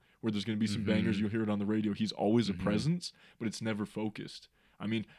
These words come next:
Speaker 1: this is, like, the release I want from Young Thug. I want that just, I want an, I want, like,
Speaker 2: So, so
Speaker 1: you know
Speaker 2: break,
Speaker 1: what I'm saying?
Speaker 2: break it down for,
Speaker 1: I want
Speaker 2: break it down real quick. What did, what kind of synopsis do you have about this album? What,
Speaker 1: I th-, I
Speaker 2: what,
Speaker 1: think,
Speaker 2: what'd you
Speaker 1: I
Speaker 2: take
Speaker 1: think,
Speaker 2: away from it?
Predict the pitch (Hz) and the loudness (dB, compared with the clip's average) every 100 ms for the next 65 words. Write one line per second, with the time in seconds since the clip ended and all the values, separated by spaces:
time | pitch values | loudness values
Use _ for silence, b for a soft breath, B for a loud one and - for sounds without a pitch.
0 | b 156 190 160 151 131 117 117 110 107 | b 0 2 4 4 6 2 2 0 0
1 | 101 98 - 95 95 90 - - _ _ | -2 -4 -4 -6 -6 -6 -10 -10 _ _
2 | _ _ _ _ _ _ _ _ 95 120 | _ _ _ _ _ _ _ _ -2 0
3 | 131 117 113 104 110 107 - 95 113 120 | 0 0 -2 -4 -2 -4 -4 -6 -4 -4
4 | - 104 - 110 139 113 107 - _ _ | -6 -10 -6 -2 -2 -2 -6 -8 _ _
5 | _ - 175 190 190 190 220 139 131 143 | _ 6 6 8 6 10 10 10 4 2
6 | 151 202 226 214 214 214 196 165 160 98 | 2 8 8 10 8 8 4 6 2 0
7 | - 143 175 170 156 143 - 110 127 135 | -6 2 4 8 8 8 4 6 6 6
8 | 139 139 143 156 139 123 113 113 117 - | 2 2 6 4 4 4 4 4 0 -2
9 | 104 95 92 90 90 92 90 85 82 80 | 0 0 -2 -4 -6 -6 -8 -8 -8 -12
10 | _ _ _ _ _ _ 101 95 - - | _ _ _ _ _ _ -2 -2 -4 -20
11 | _ _ _ _ _ - 131 135 - - | _ _ _ _ _ -16 -12 -10 -6 2
12 | 123 123 127 131 135 123 110 - 95 90 | 4 4 4 4 4 6 4 4 -2 -2